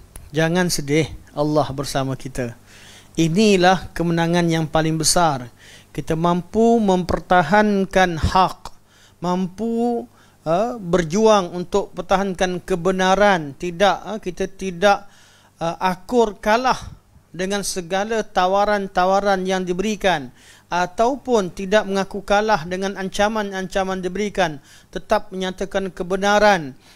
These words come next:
Dan waktu sangat genting, kita mampu ingat Allah, yakin dengan Allah, "Innallaha ma'ana." Inilah an-nasru yang sebenar sebelum "Idza jaa nasrullahi wal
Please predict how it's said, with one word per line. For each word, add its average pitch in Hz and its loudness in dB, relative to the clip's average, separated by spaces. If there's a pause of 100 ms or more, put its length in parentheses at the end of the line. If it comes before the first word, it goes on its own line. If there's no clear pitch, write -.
(120)
Dan 180 -2
waktu 202 -2
sangat 196 -4
genting, 226 -2
kita - -8
mampu 208 0
ingat 208 -4
Allah, 208 4
yakin 202 -2
dengan 196 -4
Allah, 190 2
"Innallaha 196 0
ma'ana." 202 -2 (380)
Inilah 175 -4
an-nasru 165 -4
yang 160 -2
sebenar 160 -4
sebelum 156 -2
"Idza 151 -2
jaa 151 0
nasrullahi 151 0
wal 180 2